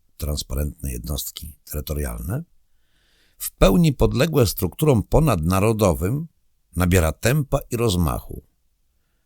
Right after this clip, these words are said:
Glob został podzielony na strefy odpowiedzialności pomiędzy regionalnych zwierzchników poszczególnych kontynentalnych baraków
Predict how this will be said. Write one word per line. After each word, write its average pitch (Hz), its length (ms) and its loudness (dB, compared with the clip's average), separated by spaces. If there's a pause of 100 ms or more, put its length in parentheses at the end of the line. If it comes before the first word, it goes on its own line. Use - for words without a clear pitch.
(240)
Glob 110 460 0
został 110 500 2
podzielony 95 540 2
na 92 120 2
strefy 85 360 0
odpowiedzialności 78 960 0
pomiędzy 113 420 2
regionalnych 104 720 0
zwierzchników 85 760 -2
poszczególnych 92 720 0
kontynentalnych 85 840 -2
baraków 69 680 -4